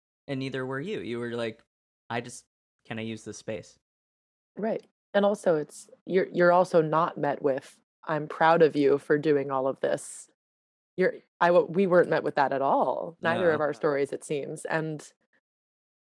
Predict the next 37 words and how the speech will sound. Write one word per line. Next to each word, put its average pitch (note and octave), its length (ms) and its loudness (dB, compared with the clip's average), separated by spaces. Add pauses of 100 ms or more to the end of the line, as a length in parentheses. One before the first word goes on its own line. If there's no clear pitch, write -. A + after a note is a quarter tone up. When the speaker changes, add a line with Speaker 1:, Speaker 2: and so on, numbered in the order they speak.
(100)
Speaker 2:
that, E3+ 280 2
I E3+ 60 -2
think F3+ 240 -6
I F3 80 -2
went E3+ 180 0
into E3 240 -4
that D3 180 -6
conversation D#3+ 800 -6 (160)
not C#4+ 180 -2
expecting F3+ 760 -2 (300)
that - 180 0
person D#3+ 420 0
to D#3+ 100 -6
be D3+ 120 0
like, C#3 260 -2 (500)
"Wow, D#3+ 540 0
look E3 220 -4
at - 100 -4
you F3+ 140 0
go." C#3 440 -6 (300)
But, G3 100 2
like, F3+ 400 -2 (340)
at G#3+ 120 2
least D4 240 2
to A3 80 2
be F#3+ 120 4
like, E3 200 0 (120)
"That's G#3 220 0
so A3 180 -2
cool. G#3 500 0
Of E3 140 -6
course - 360 -4
you D#3+ 60 -10
can D#3+ 140 -6
have C#3+ 180 -6
a C#3 60 -8
studio." B2+ 680 -6